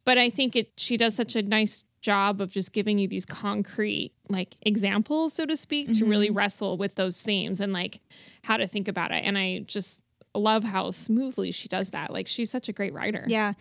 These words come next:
Speaker 2: She, well, and it's funny that you brought that up 'cause one of the passages that I'd highlighted that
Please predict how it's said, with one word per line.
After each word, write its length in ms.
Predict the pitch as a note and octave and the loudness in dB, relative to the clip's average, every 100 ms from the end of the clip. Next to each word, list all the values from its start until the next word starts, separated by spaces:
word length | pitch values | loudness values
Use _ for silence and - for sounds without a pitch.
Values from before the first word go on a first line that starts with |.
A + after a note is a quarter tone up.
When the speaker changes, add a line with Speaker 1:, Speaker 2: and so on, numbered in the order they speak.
| - - | -12 -18
Speaker 2:
She, 320 | - - C4+ B3+ - | -2 4 6 4 2
well, 140 | A#3+ C4 | 4 6
and 260 | C4 B3 - | 6 4 4
it's 180 | A#3+ | -2
funny 220 | - C4+ B3+ | 2 2 4
that 80 | A3 | 2
you 140 | A3 - - | -2 -6 -6
brought 200 | A3+ A3 | -4 -2
that 120 | A3+ | 0
up 140 | G#3+ | -2
'cause 140 | - A3+ | -4 -2
one 120 | A#3 | 2
of 100 | A3+ | 2
the 360 | G#3 G3+ F#3+ F#3+ - | 2 2 2 0 -6
passages 560 | - - G#3 - G#3+ G3 | -10 -6 -4 -2 -4 -2
that 180 | F#3 - | -4 -2
I'd 180 | F#3+ F#3+ | -2 -2
highlighted 640 | G#3+ G3+ G3 G#3+ A3+ A#3+ | -2 0 0 0 0 0
that 320 | G3+ F#3 F#3 | 0 0 0